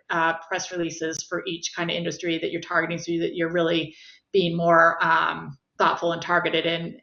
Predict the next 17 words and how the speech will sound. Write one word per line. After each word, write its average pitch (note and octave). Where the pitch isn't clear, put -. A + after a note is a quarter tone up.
in E3
who G3
you're, E3
um, D#3
approaching. D#3
So, D#3+
and F#3+
I F#3
have G#3+
a, G3
you G3
know, F3+
there's F#3+
a A#3
whole A#3
list A3
of F#3+